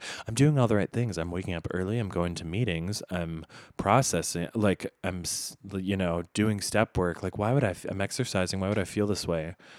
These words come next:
Then it's like, "Oh shit, yeah, 'cause you fucked three different dudes and you didn't have, like, any, you know, you're just, like, giving yourself away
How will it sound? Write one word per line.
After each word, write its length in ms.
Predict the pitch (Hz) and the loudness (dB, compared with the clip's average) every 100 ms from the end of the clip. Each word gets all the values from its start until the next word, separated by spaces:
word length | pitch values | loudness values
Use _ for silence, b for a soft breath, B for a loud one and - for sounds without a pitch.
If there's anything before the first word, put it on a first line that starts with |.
| B B | B B
Then 100 | - | -6
it's 140 | 101 - | -2 0
like, 120 | 104 - | 0 6
"Oh 160 | 131 | 8
shit, 540 | 113 - - 120 85 - | 8 2 2 2 0 -2
yeah, 200 | 104 104 82 | 0 0 0
'cause 240 | - 92 | -6 -6
you 100 | 104 | -6
fucked 520 | 90 - 113 117 - | -8 0 4 4 2
three 500 | - - - 101 104 | -12 -12 -8 -2 0
different 480 | 107 101 101 85 80 | 0 0 -2 -4 -6
dudes 640 | 85 98 90 82 80 - - B B B _ | -2 0 0 -2 -2 -6 -8 B B B _
and 240 | 87 90 90 | -6 -4 -4
you 80 | 87 | -4
didn't 180 | 98 | -6
have, 500 | 98 92 - 90 95 | -8 -8 -4 0 0
like, 280 | 90 85 - _ | -2 -6 -10 _
any, 460 | 95 92 95 92 87 - _ _ _ - | -10 -10 -10 -10 -12 -16 _ _ _ -12
you 200 | 107 113 | -4 0
know, 120 | 95 | 0
you're 160 | 92 | -2
just, 200 | 95 107 | -2 0
like, 200 | 120 98 | 0 -2
giving 400 | - 87 87 113 | -6 -8 0 2
yourself 720 | 101 82 76 - - 76 92 - | 2 2 -2 -4 -4 -2 -2 -2
away 680 | 82 76 82 90 69 85 | -4 -2 -2 -2 -4 -8